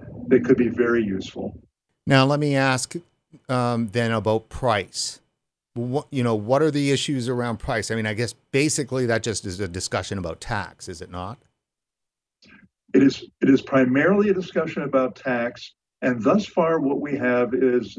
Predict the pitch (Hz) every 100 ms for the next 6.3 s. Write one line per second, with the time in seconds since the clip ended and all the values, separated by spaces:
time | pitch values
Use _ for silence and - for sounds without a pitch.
0 | - 123 - 143 175 180 - 143 143 147
1 | - - _ _ _ - 135 120 123 110
2 | - _ _ _ - - 139 139 139 -
3 | - 131 120 110 107 123 160 196 123 101
4 | 104 _ _ _ - 135 147 147 143 -
5 | - 123 120 - 175 180 - 123 104 104
6 | 101 - -